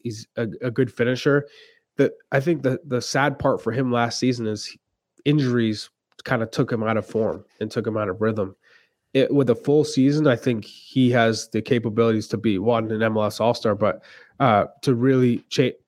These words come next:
turn some heads and, and get it, and get a move to Europe. He, he has that ability. So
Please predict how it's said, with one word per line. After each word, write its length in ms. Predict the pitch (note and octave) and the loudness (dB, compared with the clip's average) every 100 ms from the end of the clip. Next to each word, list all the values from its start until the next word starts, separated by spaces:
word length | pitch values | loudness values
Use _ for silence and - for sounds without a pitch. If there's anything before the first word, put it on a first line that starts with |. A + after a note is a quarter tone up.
| _ | _
turn 240 | - C#3+ C3 | 0 0 0
some 140 | G#2+ | -2
heads 260 | A2 B2+ A#2+ | 2 2 2
and, 180 | G#2+ | -6
and 220 | - A#2+ G#2+ | -6 -6 0
get 140 | A#2 | 0
it, 140 | - | 0
and 160 | - A2+ | -4 -2
get 140 | A2+ | -2
a 40 | A2+ | 0
move 220 | A2+ A2 | -2 -4
to 80 | - | -2
Europe. 400 | G2+ G#2 G2+ - | 0 2 0 -2
He, 100 | - | -2
he 340 | A2 A2+ G2+ A#2+ | 0 0 0 0
has 200 | A2+ A2 | 2 2
that 140 | G#2 | 0
ability. 420 | G2+ G#2+ G#2+ F#2 | 0 0 0 0
So 300 | F2 - G2 | -2 0 0